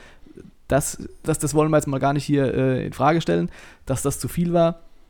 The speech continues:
Aber jetzt sofort zu sagen, dieses Konzept der Sportart, ja, das muss irgendwie geändert werden. Und dann fliegst du auch für den modernen Fünfkampf und für alle Teilnehmer plötzlich noch die Pferde durch die ganze Welt für jeden Wettkampf. So weit will ich nicht gehen.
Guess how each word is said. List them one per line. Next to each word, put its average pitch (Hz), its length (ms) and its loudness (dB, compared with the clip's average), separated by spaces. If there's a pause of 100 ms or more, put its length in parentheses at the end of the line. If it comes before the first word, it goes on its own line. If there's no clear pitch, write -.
(180)
Aber 135 180 6
jetzt 139 180 4
sofort 143 360 2
zu - 80 -6
sagen, 135 300 2
dieses 127 220 -4
Konzept 135 380 -2
der 117 80 -4
Sportart, - 680 0 (220)
ja, 135 240 -4 (100)
das 156 220 0
muss 147 220 0
irgendwie 139 220 0
geändert 123 380 -2
werden. 113 320 -4
Und 123 160 -6
dann 120 120 -6
fliegst 147 320 -6
du 139 280 2 (280)
auch 147 180 0
für 143 140 -4
den 131 120 -2
modernen 123 320 -6
Fünfkampf 135 600 -2
und 131 100 -4
für - 140 -4
alle 123 180 0
Teilnehmer 120 480 -4
plötzlich - 360 -4
noch 123 100 -6
die 123 100 -6
Pferde 123 340 -2
durch 123 160 -4
die - 120 -8
ganze 117 300 -4
Welt 120 180 -4
für 113 80 -6
jeden 110 260 -6
Wettkampf. - 440 -10 (680)
So - 200 -6
weit 135 200 4
will 143 120 2
ich 123 100 0
nicht 180 180 2
gehen. 127 300 -2